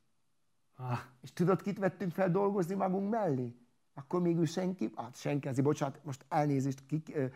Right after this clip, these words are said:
Speaker 2: ö, elhátrálódó, elhátráló-, nem, mindegy, a mondatomtól egy kicsit elhátrálódó, ö,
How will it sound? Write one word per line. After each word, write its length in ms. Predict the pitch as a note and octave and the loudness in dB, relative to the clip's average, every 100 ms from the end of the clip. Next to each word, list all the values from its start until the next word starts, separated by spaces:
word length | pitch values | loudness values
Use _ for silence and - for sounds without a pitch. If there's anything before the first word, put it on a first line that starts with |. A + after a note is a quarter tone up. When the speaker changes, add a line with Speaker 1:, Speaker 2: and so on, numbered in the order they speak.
| - - | -12 -20
Speaker 2:
ö, 320 | - C3 C3 C3 - | -4 2 6 6 4
elhátrálódó, 1040 | E3 D#3 D3 C#3+ D3+ D3 C#3+ C#3 C#3 C#3+ | 2 4 2 0 0 2 2 2 0 0
elhátráló-, 1700 | - D#3+ E3 D#3+ E3 C#3 D3+ C#3 D#3+ D3 D3 D3 C#3+ - C3+ C3+ C#3 - | 0 2 4 2 -2 -2 0 0 0 2 4 2 0 0 0 2 2 0
nem, 260 | E3 D3 C3+ - - _ | -2 -2 -4 -16 -20 _
mindegy, 380 | D3+ E3+ D#3 D3 | 0 4 6 6
a 60 | |
mondatomtól 640 | D#3 F3+ E3 E3+ D3+ D#3+ D3+ | 6 6 6 6 4 4 2
egy 100 | C#3 | 2
kicsit 280 | C#3+ D#3 | -2 0
elhátrálódó, 920 | D#3 D#3 C#3 C#3+ C#3+ C#3+ C#3+ C#3 C#3 C#3 C#3 C#3 C3+ C3+ C3+ D#3 F3+ F3 - - - | 4 6 6 4 2 2 2 2 2 2 2 2 2 4 4 4 2 -2 -14 -20 -12
ö, 240 | - C#3+ | -4 0